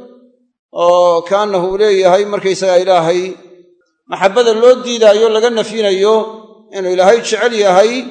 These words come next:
ee, yacni, ka khiyaanada badan ee dembiga badan, waxaa looga jeedaa inuu ciqaabaayo. Laakiin sida markaa dee salafku ay qabeen waxay tahay,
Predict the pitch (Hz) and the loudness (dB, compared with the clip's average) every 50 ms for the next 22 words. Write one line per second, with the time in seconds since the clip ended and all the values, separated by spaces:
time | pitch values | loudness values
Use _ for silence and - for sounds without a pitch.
0 | - - - - _ - _ _ _ _ _ _ - 170 180 190 190 190 190 190 | -20 -20 -20 -20 _ -20 _ _ _ _ _ _ -4 0 2 4 4 4 4 4
1 | 190 185 185 180 170 160 160 147 - - - - - - 175 175 185 180 180 175 | 4 2 2 2 2 0 0 -2 -6 -16 -20 -20 -12 -6 -2 -2 0 0 -2 -2
2 | 175 196 190 - 190 190 196 196 214 226 226 202 175 175 190 202 190 185 180 220 | -2 -2 -4 -2 0 2 2 2 2 4 2 2 2 2 0 0 0 2 0 0
3 | 220 196 175 165 156 147 156 151 156 156 156 160 151 - - - - - - _ | 0 2 2 0 0 2 0 0 0 0 -2 -4 -6 -10 -18 -20 -20 -20 -20 _
4 | _ _ _ _ _ _ _ _ _ _ _ _ _ _ - 139 151 165 175 185 | _ _ _ _ _ _ _ _ _ _ _ _ _ _ -10 -6 -4 -2 0 2
5 | 196 214 190 - 185 185 175 175 185 180 170 143 156 151 - 147 147 131 123 107 | 0 0 0 0 -2 0 0 0 0 -2 -4 -6 -6 -2 0 0 0 0 -2 -8
6 | 82 - - - - _ _ _ _ _ _ _ _ _ _ _ 587 _ 587 _ | -10 -12 -18 -20 -20 _ _ _ _ _ _ _ _ _ _ _ _ _ _ _
7 | _ _ _ _ _ _ _ _ _ _ _ _ _ _ _ _ 185 185 175 - | _ _ _ _ _ _ _ _ _ _ _ _ _ _ _ _ -2 -2 0 0
8 | 196 214 190 208 226 233 226 202 208 220 214 220 214 202 190 185 175 165 160 160 | -2 -2 -2 -2 0 0 2 2 0 -2 -2 0 0 2 4 4 4 4 2 2
9 | 160 175 185 170 - 233 226 214 - - 214 208 214 202 - 214 214 208 208 214 | 0 -2 -4 -2 -2 -2 -2 -2 0 2 2 4 2 2 2 2 2 2 2 2
10 | 226 247 - 214 226 208 214 208 190 170 160 151 | 2 2 2 2 0 2 2 2 4 4 2 0